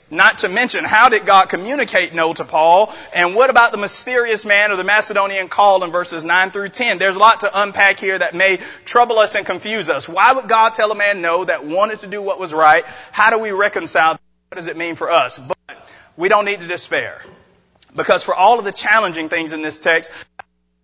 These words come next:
principles for us in our own lives, not only about evangelism, but just our lives collectively that'll help us to be the people God would have us to be.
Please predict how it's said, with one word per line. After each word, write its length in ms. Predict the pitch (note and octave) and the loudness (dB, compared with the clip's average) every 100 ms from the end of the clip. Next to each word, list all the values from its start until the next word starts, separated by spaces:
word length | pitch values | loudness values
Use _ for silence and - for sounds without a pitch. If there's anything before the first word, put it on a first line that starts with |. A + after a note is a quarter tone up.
| _ _ | _ _
principles 380 | A#3+ A3 G3+ G3 | -18 -10 -6 -6
for 120 | G#3 | 0
us 160 | G3+ G3 | 2 2
in 80 | F3+ | 0
our 140 | E3+ | 0
own 200 | G3+ A3 | 0 4
lives, 240 | F3 D#3 | 6 6
not 140 | F#3 A3 | 4 -2
only 200 | B3 A3+ | -2 -2
about 180 | G3 F#3 | 0 0
evangelism, 760 | D#3+ G3 G#3 D#3+ C#3 A2+ G2+ - - _ | 0 -2 -2 -2 -4 -6 -12 -20 -20 _
but 140 | E3 | -8
just 180 | E3+ G#3+ | -4 0
our 140 | G3+ F#3 | 2 4
lives 260 | F#3 F#3 | 4 2
collectively 540 | - E3 E3 C#3+ B2+ B2+ | 0 0 0 -4 -10 -4
that'll 200 | C3+ C3 | -4 0
help 280 | E3+ D#3 | 0 0
us 160 | D#3 C#3 | -4 -6
to 100 | - | -10
be 160 | C3+ D3 | -10 -10
the 100 | C#3 | -10
people 300 | - D#3 C3+ | -14 -14 -6
God 200 | C#3 B2 | -6 -4
would 80 | |
have 140 | C3+ A#2+ | -6 -8
us 120 | A#2+ | -10
to 80 | A2+ | -16
be. 260 | A2 G#2 | -16 -18